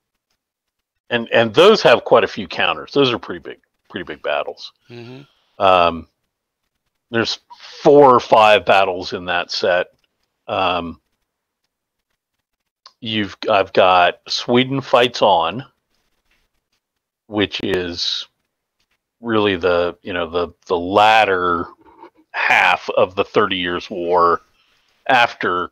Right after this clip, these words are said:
Speaker 1: Gustav Adolf dies. Um, we've got, um,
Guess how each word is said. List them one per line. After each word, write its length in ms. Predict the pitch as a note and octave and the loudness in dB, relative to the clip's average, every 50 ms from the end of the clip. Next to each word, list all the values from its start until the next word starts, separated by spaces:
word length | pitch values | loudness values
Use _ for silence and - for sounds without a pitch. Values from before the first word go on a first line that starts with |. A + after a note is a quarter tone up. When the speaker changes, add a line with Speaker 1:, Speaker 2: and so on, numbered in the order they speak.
| _ | _
Speaker 1:
Gustav 360 | - C3 A#2+ G2+ - - F#2 F#2 | -6 -4 -4 -4 -6 -6 -4 -4
Adolf 380 | F2+ F#2 F2 F2 D#2+ - - - | -2 -2 0 -2 -2 -2 -4 -6
dies. 520 | - - - - - - - - - - - _ _ _ _ _ - - - - - - - _ _ _ _ _ _ _ _ _ _ _ _ _ _ _ _ _ _ _ _ _ | -6 -6 -6 -6 -8 -8 -8 -8 -8 -8 -10 _ _ _ _ _ -20 -20 -20 -20 -20 -20 -20 _ _ _ _ _ _ _ _ _ _ _ _ _ _ _ _ _ _ _ _ _
Um, 360 | - B2+ B2 A#2+ A2 A2 G#2+ - - - - - - - - - | 0 2 4 4 4 4 2 -2 -4 -6 -6 -8 -8 -10 -8 -6
we've 200 | C3 A#2 G#2 G2 | -6 -6 -4 -2
got, 960 | - B2 A2 G#2+ G#2+ G#2 G#2 G2+ G#2 F#2+ - _ - - - - - - - - _ _ _ _ _ _ _ _ _ _ _ _ _ _ _ _ _ _ _ _ _ _ _ | 0 2 4 6 6 4 4 2 2 0 -2 _ -10 -10 -8 -8 -8 -10 -12 -14 _ _ _ _ _ _ _ _ _ _ _ _ _ _ _ _ _ _ _ _ _ _ _
um, 560 | - B2+ A#2 A2 G#2 G2+ G2 F#2+ F#2 F#2 F#2+ | -6 -4 -2 -2 -2 -2 -4 -6 -10 -18 -20